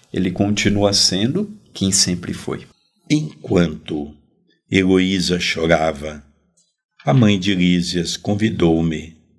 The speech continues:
Speaker 2: novamente à sala de estar, considerando que a doente necessitava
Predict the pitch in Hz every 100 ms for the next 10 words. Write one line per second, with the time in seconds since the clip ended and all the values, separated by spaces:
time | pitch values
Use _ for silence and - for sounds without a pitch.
0 | - 98 101 95 87 80 80 73 - 71
1 | - _ _ _ _ - 92 90 87 85
2 | - - 101 95 87 80 78 76 - -
3 | 67 69 _ _ _ _ _ _ _ 95
4 | 87 - 87 85 87 98 98 87 82 -
5 | 82 85 87 101 104 - - 90 - -
6 | - - - 80 80 80 82